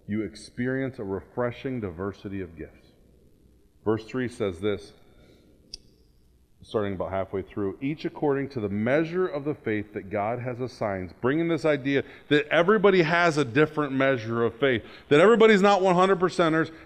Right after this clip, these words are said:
and everybody's not zero percenters, that there's a diversity of the measure of faith that each one of us possess, our willingness to act on God, there's a diversity in that group.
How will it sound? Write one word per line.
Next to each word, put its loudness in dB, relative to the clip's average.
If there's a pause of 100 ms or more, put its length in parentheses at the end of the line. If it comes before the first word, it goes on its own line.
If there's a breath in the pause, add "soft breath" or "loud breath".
and 2
everybody's 6
not 4
zero 4
percenters, -2 (200 loud breath)
that 0
there's 6
a 4
diversity 4
of -2
the 2
measure 4
of -2
faith 2
that 0
each -4
one 0
of 0
us 0
possess, 0
our 0
willingness 2
to -4
act 2
on 4
God, 4
there's 2
a 2
diversity 0
in -4
that -6
group. -4